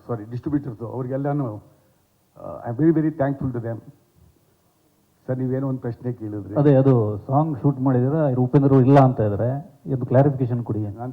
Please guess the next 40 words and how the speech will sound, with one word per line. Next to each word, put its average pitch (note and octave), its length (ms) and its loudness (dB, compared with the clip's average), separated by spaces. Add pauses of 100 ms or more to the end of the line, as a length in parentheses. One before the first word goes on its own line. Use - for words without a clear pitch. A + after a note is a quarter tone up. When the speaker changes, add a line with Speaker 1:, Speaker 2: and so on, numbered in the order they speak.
(100)
Speaker 1:
ಸೌಂಡು F3+ 300 -2
ಕೇಳಿಲ್ಲ, D#3+ 560 -4 (640)
ಕ್ಯಾಮ್ರಾನು D#3 440 -2
ನೋಡಲಿಲ್ಲ A#2+ 400 -6
ಸರ್, A2 200 -12
ಅವ್ರು G2 140 -12
ಶೂಟ್ C3+ 220 -8
ಮಾಡಿದ್ರು. A2 240 -6
Speaker 2:
ಓ, - 360 -6
ಓಕೆ. - 460 -12
ಅಲ್ಲ, F3 100 6
ಅಲ್ಲ, F3 120 6
ನೀವು E3+ 120 6
ಖರ್ಚು E3 280 4
ಮಾಡಿರ್ತೀರಲ್ಲ, C#3 500 6
ಒಂದು A2+ 180 0
ಸಾಂಗ್ C#3 300 6
ಇಷ್ಟು B2+ 220 0
ಅಂತ C#3+ 100 2
ಖರ್ಚು C3+ 280 -2
Speaker 1:
ನಾನು - 0 -
Speaker 2:
ಮಾಡಿರ್ತೀರಿ. C3+ 320 0
Speaker 1:
ಫೈನಾನ್ಷಿಯಲಿ F3+ 500 0
ಭಾಳ D3+ 340 0
ವೀಕು, C#3+ 560 -4
ಫೈನಾನ್ಷಿಯಲಿ D3 520 -6
ನಾನು C3 160 -4
ನೋಡೇ D3+ 280 -2
ಇಲ್ಲ. B2 320 -8 (480)
Speaker 2:
ಓಕೆ. G2+ 460 -12 (180)
Speaker 1:
ಇವಾಗ A#2 140 -14
ದುಡ್ಡು D#3 200 -6
ಕೊಟ್ಟಿದ್ದೆ G3+ 340 -2
ತಾನೇ, F3 480 -6
ಅವ್ರು C3+ 180 -6
ಬಂದಿದ್ರು E3 440 -2
ಇಲ್ಲ D3+ 160 -4
ಅಂತ C#3+ 100 -6
ಗೊತ್ತಾಗ್ಬೇಕಾಗ್ಬೇಕು A2+ 760 -10
ನಿಮಗೆ. G2+ 180 -14